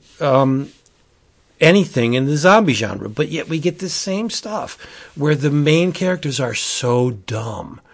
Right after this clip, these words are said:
that they don't get what's going on until some, like, a, a, a secondary or tertiary character gets killed, and they're just like, "Oh, this shit's weird." Like, <laughs> it's, it's not that hard. Like, I don't know. And what, what you were telling me was, like, I would have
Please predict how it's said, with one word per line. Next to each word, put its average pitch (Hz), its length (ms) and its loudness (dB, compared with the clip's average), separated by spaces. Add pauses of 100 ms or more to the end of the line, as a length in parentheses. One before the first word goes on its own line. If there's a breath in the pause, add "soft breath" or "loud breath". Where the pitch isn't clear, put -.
(300 loud breath)
that 139 200 -2
they 135 120 2
don't 131 400 4
get 127 240 -2
what's 123 220 -4
going 127 320 2
on 117 200 2
until 113 440 0 (420 loud breath)
some, 151 500 4
like, 131 200 2
a, 127 160 4
a, 123 380 -4
a - 20 -4
secondary 131 640 4
or 113 80 0
tertiary 117 560 0
character 113 400 -2
gets 104 240 -6
killed, 104 320 -2
and 101 100 -12
they're 95 60 -10
just 110 240 -10
like, 101 220 -10
"Oh, - 460 -2 (760 loud breath)
this - 380 -8
shit's - 460 -2
weird." 143 640 6
Like, 175 260 -4
<laughs> - 720 -2
it's, 240 240 4 (600 loud breath)
it's 226 300 -2
not 320 180 4
that 302 160 8
hard. 254 580 6
Like, 135 240 2
I 160 160 6
don't 226 180 4
know. 208 140 8
And 151 260 4
what, 170 120 2
what 202 140 6
you 214 140 4
were 233 100 8
telling 226 340 6
me 147 140 4
was, 127 200 2
like, 120 180 4
I 147 140 8
would 175 180 4
have 117 220 -2